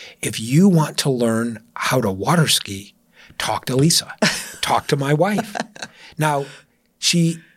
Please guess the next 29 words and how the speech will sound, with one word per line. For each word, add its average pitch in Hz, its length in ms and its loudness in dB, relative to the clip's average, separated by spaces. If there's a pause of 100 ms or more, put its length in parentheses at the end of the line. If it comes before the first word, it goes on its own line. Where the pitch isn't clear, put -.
(140)
can 240 340 2
water 127 260 2
ski. 139 540 -2
Is 151 120 2
she 170 160 2
the 147 100 0
best 139 300 0
water 147 180 2
skier 151 340 2
in 147 60 4
the 151 80 2
world? 156 360 2 (380)
Absolutely 143 600 0
not. 156 280 -2 (220)
But 127 100 -4
she 147 120 0
can 160 120 2
water 190 220 2
ski. 113 320 -10 (320)
But 123 140 -2
what 123 120 -8
she's 127 220 -2
excellent 151 400 0
at 110 160 -4
is 104 80 -6
she's 110 220 -4
a 107 40 -10
great 101 320 -10
teacher. - 460 -10